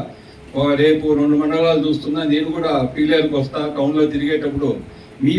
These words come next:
పని మీరు చేస్తామని నేను జాయిన్ అవుతాను మీతో. షెడ్యూల్ ఇచ్చేయండి, పీలేరు మండలం అంతా కూర్చొని షెడ్యూల్ ఇచ్చేయండి. మార్నింగ్ ఎనిమిది,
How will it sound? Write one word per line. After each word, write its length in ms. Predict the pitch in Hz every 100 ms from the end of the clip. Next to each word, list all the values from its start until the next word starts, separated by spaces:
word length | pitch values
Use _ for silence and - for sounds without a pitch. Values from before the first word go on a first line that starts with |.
| 180
పని 120 | 180 220
మీరు 140 | 196 170
చేస్తామని 460 | 165 170 160 175 196
నేను 140 | 165 139
జాయిన్ 220 | 147 139
అవుతాను 240 | 123 104 95
మీతో. 200 | - - - - - - - - - -
షెడ్యూల్ 340 | 170 165 202 180
ఇచ్చేయండి, 400 | 156 156 117 95 - - -
పీలేరు 340 | 180 180 185 165
మండలం 280 | 165 175 165
అంతా 160 | 156 151
కూర్చొని 360 | 151 156 147 160 -
షెడ్యూల్ 340 | 151 156 170 151
ఇచ్చేయండి. 300 | 131 131 123
మార్నింగ్ 380 | 131 156 165 160 151
ఎనిమిది, 220 | 143